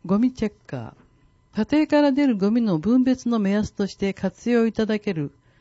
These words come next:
大口町ゴミチェッカーをご存知ですか？日々の暮らしや大掃除などで出たゴミが何ゴミになるのか困ったら、ぜひ活用してください。捨てたいものの名称で調べることができます。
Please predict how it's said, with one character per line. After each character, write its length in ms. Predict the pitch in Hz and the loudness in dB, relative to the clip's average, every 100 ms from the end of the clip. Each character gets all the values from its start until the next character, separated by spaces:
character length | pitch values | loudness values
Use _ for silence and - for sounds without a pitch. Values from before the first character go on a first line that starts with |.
| _ _ _ | _ _ _
大 180 | - 240 | 0 2
口 320 | 254 254 240 | 2 0 -4
町 380 | - 190 139 - - | -2 0 0 -2 -2
ゴ 120 | 196 | 2
ミ 160 | 262 | 2
チ 140 | 262 277 | 2 -2
ェ 20 | |
ッ 40 | 269 | -2
カ 220 | 214 170 | -2 0
ー 20 | |
を 120 | 170 | 0
ご 140 | - 165 | 0 2
存 200 | 185 170 | 2 0
知 100 | 151 | 0
で 120 | 131 | -4
す 100 | - | -4
か？ 180 | 226 262 _ _ _ - _ _ _ - | -8 -8 _ _ _ -20 _ _ _ -4
日 120 | 247 | 0
々 100 | 226 | 2
の 140 | 196 | 2
暮 180 | 175 196 | 0 0
ら 80 | 202 | 0
し 180 | 202 196 | 0 0
や 220 | 170 151 | 0 0
大 120 | 202 | 2
掃 280 | 233 - 240 | 2 2 2
除 160 | 202 170 | 2 0
な 140 | 180 | 0
ど 120 | 180 | 0
で 140 | 160 151 | 0 0
出 140 | 185 | -2
た 140 | 208 196 | -2 0
ゴ 120 | 180 | -2
ミ 140 | 185 | -2
が 140 | 156 135 147 - _ _ | -2 -4 -12 -20 _ _
何 240 | 170 202 262 | 0 2 4
ゴ 100 | 277 | 6
ミ 100 | 269 | 4
に 120 | 269 | 4
な 160 | 254 254 | 4 2
る 80 | |
の 120 | 220 220 | 0 0
か 140 | 190 | 0
困 220 | - 185 | 0 -4
っ 60 | 208 | -4
た 200 | - 151 | -2 -2
ら、 200 | 143 - 160 | -2 -6 -2
ぜ 160 | 214 | 0
ひ 220 | 254 226 | 0 -2
活 300 | - 151 - | -2 -4 -2
用 120 | 170 160 | -2 -2
し 80 | |
て 100 | - | -4
く 80 | 143 | -6
だ 100 | 147 139 | -4 -4
さ 160 | 147 | -6
い。 100 | 123 - - _ _ _ _ _ _ _ | -8 -10 -20 _ _ _ _ _ _ _
捨 100 | - | -4
て 140 | 277 | 0
た 120 | 277 294 | 2 4
い 60 | |
も 100 | 214 | 2
の 120 | 175 190 | 0 0
の 160 | 175 | 0
名 180 | 165 190 | 2 0
称 200 | 185 196 | 0 0
で 100 | 185 | 0
調 240 | 170 202 214 | 0 0 2
べ 100 | 220 | 0
る 80 | |
こ 120 | 196 156 | 0 -2
と 120 | 180 | 0
が 120 | 160 | 0
で 100 | 131 | -2
き 140 | - 120 | -6 -6
ま 140 | 117 | -6
す。 240 | - - | -10 -18